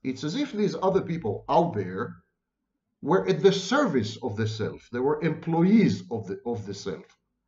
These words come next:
<clears throat> And so the self came to appropriate them, came to regard them as property. These other people performed functions. They provided feedback. They interacted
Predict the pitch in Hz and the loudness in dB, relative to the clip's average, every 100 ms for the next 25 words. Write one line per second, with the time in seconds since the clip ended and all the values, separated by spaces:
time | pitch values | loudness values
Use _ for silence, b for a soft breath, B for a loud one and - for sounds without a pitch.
0 | _ _ _ _ _ _ _ 214 208 170 | _ _ _ _ _ _ _ 6 8 6
1 | 170 139 151 135 135 - 160 151 - _ | 2 2 2 0 0 2 0 0 -10 _
2 | _ _ _ _ _ _ _ - _ - | _ _ _ _ _ _ _ -20 _ 0
3 | 143 139 - 143 139 - 208 - - 135 | 2 2 2 0 0 4 2 4 0 0
4 | 85 - - - _ 156 156 - 139 131 | -2 -8 -18 -20 _ -8 -6 -4 -2 0
5 | 107 139 135 143 131 - _ 135 - - | 2 2 4 0 -2 -8 _ -2 -2 -4
6 | 160 165 151 110 - - - _ _ _ | -2 0 0 -2 -6 -16 -20 _ _ _
7 | _ _ _ _ - 104 156 294 254 170 | _ _ _ _ -12 0 4 4 2 0
8 | 120 113 110 87 80 69 - _ _ _ | 2 0 -2 -6 -8 -12 -16 _ _ _
9 | _ _ 220 - 156 135 120 107 - 175 | _ _ -8 -2 4 4 2 -2 2 4
10 | 170 - 113 107 - - _ _ _ - | 4 0 -4 -6 -14 -20 _ _ _ -18
11 | - 113 69 90 127 - - 226 - - | -18 -14 -10 0 0 0 -2 0 0 -4
12 | - - - 90 113 165 185 226 - 143 | -8 -16 -14 -10 -6 -4 -2 -2 -2 -2
13 | 107 | -2